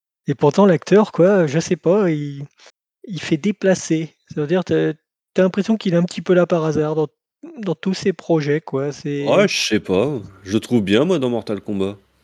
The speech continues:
Speaker 1: Heu, ouais, heu, on est au second degré à, à fond, là, hein, quand même, dans Mortal Kombat, quoi, c'est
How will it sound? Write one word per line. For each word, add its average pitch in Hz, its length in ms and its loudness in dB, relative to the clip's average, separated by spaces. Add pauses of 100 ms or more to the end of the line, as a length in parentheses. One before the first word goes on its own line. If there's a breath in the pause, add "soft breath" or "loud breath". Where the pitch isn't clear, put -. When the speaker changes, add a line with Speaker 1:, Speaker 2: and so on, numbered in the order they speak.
(1000)
Speaker 1:
Heu, 135 200 -4
ouais, 139 300 2
heu, 139 500 -2
on 143 180 -2
est 147 40 4
au 143 120 2
second 147 340 0
degré 143 420 4
à, 131 320 -4
à - 100 -14
fond, 151 280 -2
là, 123 140 -4
hein, 139 180 -2
quand 135 160 0
même, 127 160 -2
dans 123 340 -4
Mortal 120 400 -8
Kombat, 117 300 -8
quoi, 127 200 -8
c'est 117 460 -6